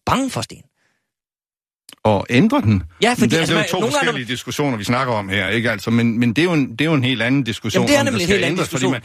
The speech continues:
Speaker 2: plejer ikke at ændre den ved at overtræde lovgivningen. Det er i hvert fald
Speaker 1: Nej,
Speaker 2: ikke det,
Speaker 1: nej,
Speaker 2: vi
Speaker 1: nej,
Speaker 2: plejer
Speaker 1: nej.
Speaker 2: at anbefale. Jeg
Speaker 1: Korrekt.
Speaker 2: indrømmer, det sker jo ind imellem, <laughs> men, men det er jo ikke det, vi plejer at anbefale, øh, at man skal ændre, man skal ændre praksis, og så derefter sige, så skal vi også ændre loven. Vi skal overtræde loven for at ændre den.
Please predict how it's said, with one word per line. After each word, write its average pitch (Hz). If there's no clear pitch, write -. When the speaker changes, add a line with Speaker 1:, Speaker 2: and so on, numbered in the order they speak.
Speaker 2:
plejer 135
ikke 190
at 156
ændre 156
den 123
ved 135
at 143
overtræde 131
lovgivningen. 110
Det 110
er -
i -
hvert 117
fald 127
Speaker 1:
Nej, 190
Speaker 2:
ikke 302
det, -
Speaker 1:
nej, 190
Speaker 2:
vi 170
Speaker 1:
nej, 143
Speaker 2:
plejer 143
Speaker 1:
nej. 120
Speaker 2:
at 139
anbefale. 127
Jeg 143
Speaker 1:
Korrekt. 165
Speaker 2:
indrømmer, 165
det 135
sker 185
jo 135
ind 160
imellem, 143
<laughs> -
men, 156
men 143
det 139
er 135
jo 135
ikke 160
det, 165
vi 165
plejer 135
at 123
anbefale, 139
øh, 113
at 113
man 117
skal 107
ændre, 127
man 104
skal 113
ændre 139
praksis, 123
og 101
så 113
derefter 107
sige, 113
så 113
skal -
vi 98
også 101
ændre 107
loven. 95
Vi 92
skal -
overtræde 107
loven 95
for 92
at 92
ændre 95
den. 90